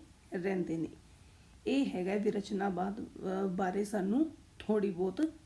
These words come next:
ਜਾਣਕਾਰੀ, ਜਿੰਨੀ ਕਿ ਸਾਨੂੰ, ਅਹ, ਹੋਣੀ ਬਿਲਕੁਲ ਜ਼ਰੂਰੀ ਹੈ।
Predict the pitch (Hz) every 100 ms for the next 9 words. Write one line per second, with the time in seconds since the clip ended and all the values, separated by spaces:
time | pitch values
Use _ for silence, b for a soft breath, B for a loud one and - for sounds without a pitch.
0 | 214 214 220 214 208 185 - 180 B B
1 | B B B 202 240 240 226 247 254 202
2 | 208 220 226 B B B - - 202 165
3 | 226 233 233 214 233 226 269 240 247 233
4 | 233 233 233